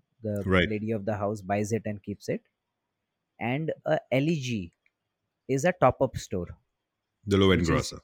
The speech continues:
Speaker 1: Yeah, low-end grocers, which is near your home where you quickly run and pick up something and take it back. That is where you will find and you will sell your rupees twenty Bonvita.
Speaker 2: Right.
Speaker 1: Yeah, which is a top-up if they,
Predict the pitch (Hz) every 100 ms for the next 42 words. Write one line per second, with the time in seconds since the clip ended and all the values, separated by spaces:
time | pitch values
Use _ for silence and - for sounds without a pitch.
0 | _ _ - 120 107 95 80 107 110 107
1 | 101 98 95 143 180 - 117 120 110 113
2 | 110 117 117 117 117 107 113 117 107 113
3 | 117 117 120 117 107 107 110 101 104 107
4 | - 98 98 104 101 98 87 87 90 151
5 | - _ _ _ - 120 123 151 131 135
6 | 143 135 131 135 135 - 113 135 139 127
7 | 123 123 120 - 131 107 175 - _ _
8 | - 120 123 120 143 139 - 127 127 135
9 | 117 107 101 98 90 85 _ _ _ _
10 | _ - 82 73 - _ _ _ - 110
11 | 107 117 120 123 120 117 127 120 120 -
12 | _ 117 110